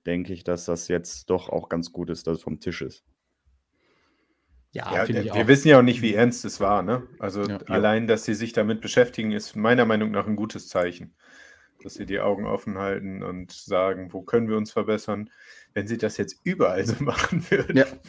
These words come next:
Speaker 2: <laughs> Aber das definitiv. Also es ist genauso, wie das einfach großartig war, dass wir Malik in Runde drei dann bekommen haben und da überhaupt einen Quarterback draften,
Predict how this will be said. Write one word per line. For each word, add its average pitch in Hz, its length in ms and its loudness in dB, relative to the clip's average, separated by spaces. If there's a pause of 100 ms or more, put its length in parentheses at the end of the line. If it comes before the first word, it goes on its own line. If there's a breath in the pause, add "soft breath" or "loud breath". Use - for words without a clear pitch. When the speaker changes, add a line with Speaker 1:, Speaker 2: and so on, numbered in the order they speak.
Speaker 2:
<laughs> 208 1080 6
Aber 131 200 8
das 139 240 6
definitiv. 123 680 4
Also 101 200 -4
es 98 80 -4
ist - 60 -10
genauso, 110 460 2
wie 113 120 2
das 107 200 2
einfach 104 420 -2 (540 soft breath)
großartig 104 640 -2
war, 104 180 2
dass 104 220 -4
wir 104 100 -2
Malik 101 400 -2
in 101 180 -8
Runde 98 300 -4
drei 92 320 -4
dann 98 220 -4
bekommen 104 400 -4
haben 107 360 -2
und 101 180 -6
da 98 100 -2
überhaupt 98 400 -2
einen 131 60 -4
Quarterback 101 520 0
draften, 101 480 -4